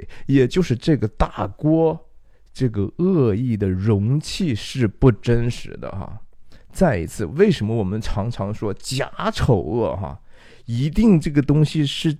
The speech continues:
假的时候，它一定是丑的，假的东西一定是丑的。就这么说吧，特别是说我，我说的这个假，还不是说一个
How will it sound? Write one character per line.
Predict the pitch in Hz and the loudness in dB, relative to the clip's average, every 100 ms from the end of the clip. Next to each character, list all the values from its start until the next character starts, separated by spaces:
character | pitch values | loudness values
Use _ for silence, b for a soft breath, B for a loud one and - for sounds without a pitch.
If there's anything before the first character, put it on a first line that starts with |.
| - | -10
假 | - - 131 127 98 95 101 | -10 -4 0 0 -2 -8 -8
的 | 101 147 | -2 -2
时 | 185 - 104 | -2 -4 -4
候， | 110 85 | -4 -6
它 | - 139 | -4 -4
一 | 113 131 208 | -2 0 0
定 | 311 240 | 2 2
是 | 165 | 0
丑 | - 95 - | -2 -4 -6
的， | - - B B B | -8 -12 B B B
假 | - - | -2 2
的 | 135 | 4
东 | 156 202 | 6 6
西 | 208 | 6
一 | 151 196 | 2 2
定 | 294 311 | 4 2
是 | 220 | 2
丑 | 170 143 101 - | -2 -4 -4 -4
的。 | 65 - - - - - - _ - - - | -8 -10 -18 -20 -20 -20 -20 _ -6 -6 -2
就 | 139 | -2
这 | 120 | 2
么 | 120 95 | 0 0
说 | 101 87 | -2 -6
吧， | - - | -6 -14
特 | - 139 | -4 -2
别 | 101 | 0
是 | 104 110 | -2 -4
说 | - | -6
我， | 110 92 - | -4 -6 -4
我 | 104 | -4
说 | 101 143 | -2 -4
的 | 143 | -4
这 | |
个 | 135 | -8
假， | 139 - - | -8 -10 -8
还 | 92 | -6
不 | 113 123 | -4 -2
是 | 135 | -2
说 | 127 131 135 _ _ | -2 -4 -6 _ _
一 | 117 120 | -10 -6
个 | 135 | -6